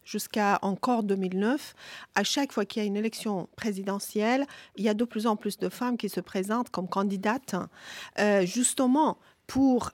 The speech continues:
euh, ce qu'elles disent, c'est, on veut, on veut clarifier cette ambiguïté-là. Finalement, rajul veut dire homme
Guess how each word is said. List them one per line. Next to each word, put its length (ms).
euh, 360
ce 140
qu'elles 160
disent, 380
c'est, 340
on 160
veut, 140
on 120
veut 180
clarifier 480
cette 220
ambiguïté-là. 840
Finalement, 460
rajul 340
veut 120
dire 200
homme 200